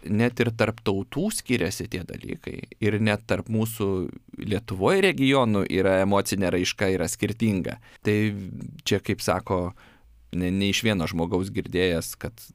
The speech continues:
pavyzdžiui, azijiečiai, kai šneka, tai atrodo, kad jie ten toj galvą vienas kitam nuraus, nes jų tokia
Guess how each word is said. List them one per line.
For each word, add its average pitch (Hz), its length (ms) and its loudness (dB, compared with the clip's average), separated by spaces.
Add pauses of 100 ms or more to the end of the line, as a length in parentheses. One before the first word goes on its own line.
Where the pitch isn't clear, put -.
(200)
pavyzdžiui, 87 360 -4
azijiečiai, 110 560 2
kai - 160 -10
šneka, - 440 -10 (460)
tai - 60 -6
atrodo, 127 300 2
kad 131 180 2
jie 151 120 2
ten 143 480 0
toj 131 200 2
galvą 107 320 4
vienas 87 300 0
kitam 80 320 -2
nuraus, 64 420 -2
nes 90 220 -6
jų 113 140 -2
tokia 110 320 2